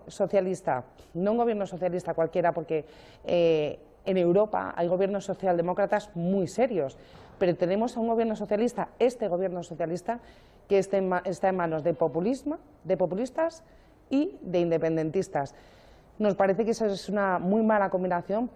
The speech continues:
mm, son muy malas noticias para todos los españoles y, por tanto, el papel de la oposición en este,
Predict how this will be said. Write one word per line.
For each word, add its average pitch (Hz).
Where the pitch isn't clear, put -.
mm, 170
son 185
muy 233
malas 208
noticias 180
para 175
todos 180
los 180
españoles 185
y, 202
por 170
tanto, 185
el 202
papel 180
de 190
la 185
oposición 175
en 175
este, 170